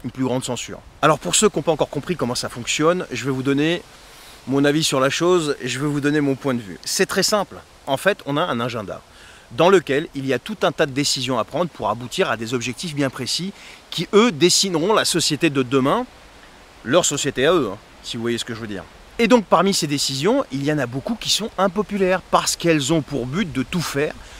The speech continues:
sauf servir l'intérêt du citoyen. Et pour faire passer ces décisions et les faire accepter par le peuple, eh bien, on utilise une stratégie qui est bien connue et qu'ils ont déjà utilisée à plusieurs reprises.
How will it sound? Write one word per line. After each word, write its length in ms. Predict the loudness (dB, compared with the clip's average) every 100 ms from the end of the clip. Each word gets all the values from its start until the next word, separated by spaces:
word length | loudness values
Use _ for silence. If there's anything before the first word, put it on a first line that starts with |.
| -8
sauf 380 | -2 4 4 4
servir 540 | -2 0 0 -2 -4 -6 -16 -20 -18 -6
l'intérêt 560 | 2 2 2 -2 -4 -6 -10 -8
du 100 | -4
citoyen. 360 | -4 -6 -12 -14 -20 -2 2
Et 80 | 4
pour 180 | 4
faire 160 | 4 4
passer 280 | 6 4 2
ces 120 | 0
décisions 640 | -2 -2 -2 2 2 2 -4
et 60 | -4
les 100 | -2
faire 200 | 0 0
accepter 400 | 0 -4 -4 -6
par 140 | -6 -8
le 80 |
peuple, 280 | -2 0 0 -6 -20 -20 -14
eh 80 | -12
bien, 360 | -4 0 0 -2 -2
on 100 | -2
utilise 380 | -2 -4 0
une 100 | 0
stratégie 560 | 0 -2 -4 -4 -2 -2
qui 140 | 0
est 20 | -2
bien 220 | 2 0
connue 380 | 2 2 2 -2 -12 -20 -20 -20 -4
et 100 | -2
qu'ils 280 | 0 -2 2
ont 60 | 2
déjà 300 | 2 4 2
utilisée 440 | 2 -6 0 2
à 40 | 2
plusieurs 300 | 2 0 2
reprises. 480 | 2 0 -4 -4